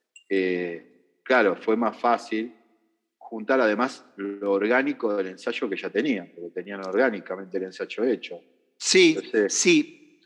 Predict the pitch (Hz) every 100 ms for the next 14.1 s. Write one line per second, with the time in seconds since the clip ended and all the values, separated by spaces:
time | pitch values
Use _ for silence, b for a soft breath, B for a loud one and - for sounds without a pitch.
0 | _ - 196 - 214 262 240 202 226 214
1 | 175 143 135 123 - 127 - B B B
2 | B - 160 185 175 156 156 160 185 202
3 | 156 151 175 156 139 - 180 160 139 -
4 | 165 131 127 147 98 107 127 117 - 139
5 | 127 - - _ _ _ B B B B
6 | B _ - 151 147 180 160 156 147 -
7 | 131 143 139 143 131 135 135 - 180 156
8 | 147 - 131 123 123 123 - 123 - 127
9 | 165 135 135 - - 123 117 123 127 131
10 | 147 143 131 127 127 - 131 120 - -
11 | - 117 127 127 123 - 120 120 113 110
12 | 123 127 120 113 117 - 127 131 151 147
13 | 139 131 139 127 127 131 127 131 131 120
14 | 120